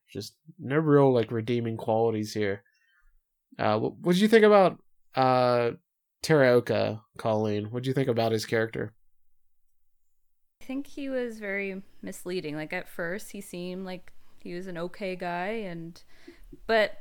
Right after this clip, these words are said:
Speaker 2: you know, just the fact that Kogoro respects him so much, like, there's already some sort of doubt cast upon him, and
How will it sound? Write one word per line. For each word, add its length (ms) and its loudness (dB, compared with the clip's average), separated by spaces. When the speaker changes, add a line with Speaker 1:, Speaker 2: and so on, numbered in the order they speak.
Speaker 2:
you 80 -10
know, 120 -4
just 220 -8
the 80 -6
fact 400 -2
that 360 -4
Kogoro 580 -6
respects 520 -8
him 100 -8
so 140 -8
much, 200 -6
like, 140 -10
there's 180 -8
already 400 -6
some 240 -10
sort 260 -10
of 220 -10
doubt 380 -4
cast 420 -4
upon 300 -10
him, 180 -10
and 240 -12